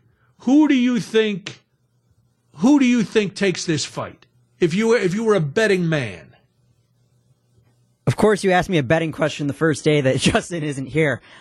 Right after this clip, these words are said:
Speaker 2: Um, but
Speaker 1: Well, this is just your, who do you think in a fight, Mark Zuckerberg or Elon Musk?
Speaker 2: I take Elon. I take Elon heavily with confidence. He's a little
Speaker 1: Really?
Speaker 2: taller, a little more muscular.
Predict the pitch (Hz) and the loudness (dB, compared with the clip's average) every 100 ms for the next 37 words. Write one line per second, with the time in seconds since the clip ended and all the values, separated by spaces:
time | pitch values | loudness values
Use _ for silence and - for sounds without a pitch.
0 | - 139 131 127 113 - 151 143 - _ | -2 0 0 -6 -6 -2 0 -2 -8 _
1 | - 254 240 190 311 247 269 196 240 214 | -12 -4 -4 -2 -4 -4 -4 -2 0 0
2 | 208 311 311 208 285 285 254 240 - 247 | 2 2 0 0 -4 -4 -4 -4 -2 -2
3 | 139 180 208 165 240 208 208 233 208 220 | -2 -2 -2 0 -2 -2 -2 0 0 0
4 | 214 196 196 147 - 190 190 156 147 139 | 0 -2 -2 -4 -2 -2 -2 -2 -2 -2
5 | 123 117 117 - 151 156 175 131 151 143 | -2 -4 -6 -2 -2 0 -2 0 0 2
6 | 139 123 113 147 160 165 147 131 127 - | 2 0 0 0 0 0 0 0 -2 -2
7 | 135 131 131 131 127 113 - - 123 156 | 0 0 0 -2 -2 -4 -12 -10 0 4
8 | 143 127 - - 143 175 185 160 - 170 | 4 2 0 2 4 4 2 -2 0 2
9 | 170 165 165 151 175 165 156 151 147 - | 2 0 -2 -2 0 0 2 2 0 0
10 | 151 151 151 | 2 4 2